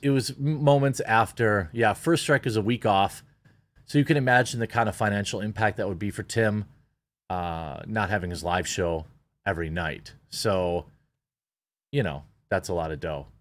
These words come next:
I'm getting to the point, I'm just stalling for, like, thirty more seconds because, uh, my co-host, uh, you know, is a w-, uh, somebody who's, he's, you're often waiting on.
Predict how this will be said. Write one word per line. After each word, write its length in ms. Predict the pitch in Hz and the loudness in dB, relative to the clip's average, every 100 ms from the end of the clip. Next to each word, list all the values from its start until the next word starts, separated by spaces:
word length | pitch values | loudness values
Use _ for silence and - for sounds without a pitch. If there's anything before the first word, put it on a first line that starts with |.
| _ - | _ -2
I'm 260 | 117 113 | -2 0
getting 280 | 104 139 147 | 2 4 2
to 100 | 131 | 0
the 100 | 110 | -2
point, 220 | - 101 | 0 0
I'm 120 | 98 | 0
just 160 | 98 - | -2 -4
stalling 420 | - 104 107 98 | -2 0 0 -2
for, 180 | 87 92 | -2 -2
like, 260 | 85 82 - | -2 -4 -2
thirty 220 | 101 95 | -2 0
more 180 | 90 87 | -2 -2
seconds 420 | 104 95 87 - | -4 -4 -8 -12
because, 380 | 80 90 80 85 | -10 -8 -6 -4
uh, 200 | 80 82 | -6 -6
my 180 | 85 | -8
co-host, 600 | 87 101 85 87 82 - - _ _ _ _ _ - _ _ _ _ - - - _ _ 87 | -6 -4 -2 -2 -6 -12 -20 _ _ _ _ _ -20 _ _ _ _ -20 -20 -20 _ _ -10
uh, 440 | 80 78 69 50 - _ - | -6 -6 -8 -12 -16 _ -8
you 100 | 85 | -6
know, 220 | 71 71 _ _ _ _ _ _ _ _ _ _ _ _ _ _ _ _ _ _ _ _ | -8 -12 _ _ _ _ _ _ _ _ _ _ _ _ _ _ _ _ _ _ _ _
is 200 | 95 95 | -6 0
a 40 | 131 | 0
w-, 880 | 98 104 110 113 120 123 123 123 | 0 -4 -4 -6 -6 -4 0 2
uh, 260 | 127 117 113 | 4 4 2
somebody 440 | - 147 127 123 | 2 2 4 2
who's, 420 | 113 120 101 - - _ | 4 2 -2 -6 -12 _
he's, 380 | - 120 117 120 | -16 -12 -8 -4
you're 140 | 117 110 | -2 2
often 460 | 117 - 110 95 | 2 2 -2 4
waiting 420 | 110 120 113 104 | 6 6 4 0
on. 320 | 87 73 67 | -2 -6 -12